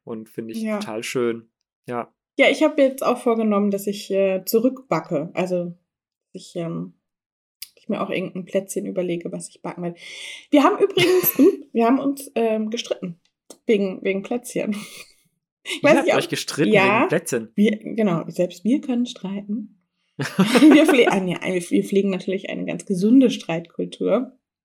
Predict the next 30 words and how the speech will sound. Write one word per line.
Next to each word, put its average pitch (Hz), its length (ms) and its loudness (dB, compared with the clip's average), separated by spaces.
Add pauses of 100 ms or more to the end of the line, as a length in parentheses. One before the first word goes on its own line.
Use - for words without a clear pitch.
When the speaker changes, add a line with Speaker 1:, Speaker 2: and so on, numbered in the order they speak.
(500)
Speaker 2:
Aber 220 240 4
wir 226 100 4
haben 220 120 4
natürlich 247 420 -2 (320)
drüber 254 260 4
diskutiert, 254 800 2
äh, 226 240 -2
es 233 160 -2
kam 233 220 -2
nämlich 202 300 0
auf, 339 280 2 (640)
ähm, 226 420 2
was 277 220 0
der, - 220 -2 (260)
ob 339 160 4
es 403 120 4
einen 294 220 4
Unterschied 311 580 0
gibt - 280 -2
zwischen 226 320 -2
Plätzchen 277 520 0
und 302 200 2
Keksen 294 460 0
und - 140 -8
ob - 160 -4
man 247 160 2
zu 220 200 -8
Plätzchen 240 580 2
auch 247 180 -2
Kekse, - 600 -4